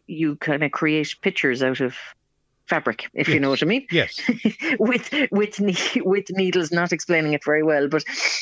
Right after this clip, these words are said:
Speaker 1: um, it's basically, yeah, needling in, in the fabrics and creating kind of a, a picture that you can frame or hang up,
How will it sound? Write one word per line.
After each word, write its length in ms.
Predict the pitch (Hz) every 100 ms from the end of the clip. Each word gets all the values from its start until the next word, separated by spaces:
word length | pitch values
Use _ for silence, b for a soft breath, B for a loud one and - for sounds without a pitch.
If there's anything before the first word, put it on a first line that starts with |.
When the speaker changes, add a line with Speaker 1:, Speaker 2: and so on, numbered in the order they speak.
| 214 -
Speaker 1:
um, 500 | 170 160 156 143 139 B 220 B
it's 180 | 185 -
basically, 500 | 185 175 180 - 165
yeah, 180 | 151 135
needling 440 | 156 170 151 139
in, 180 | 131 135
in 220 | - 143
the 80 | 135
fabrics 460 | - 135 131 120 -
and 280 | - 127 113
creating 500 | - 143 139 135 135 - _
kind 160 | - 151
of 80 | 151
a, 120 | 151
a 40 | -
picture 360 | 233 226 151
that 180 | 131 -
you 60 | 139
can 320 | - 131 143
frame 400 | - 160 151 143
or 120 | 131 135
hang 200 | 143 139
up, 220 | 165 -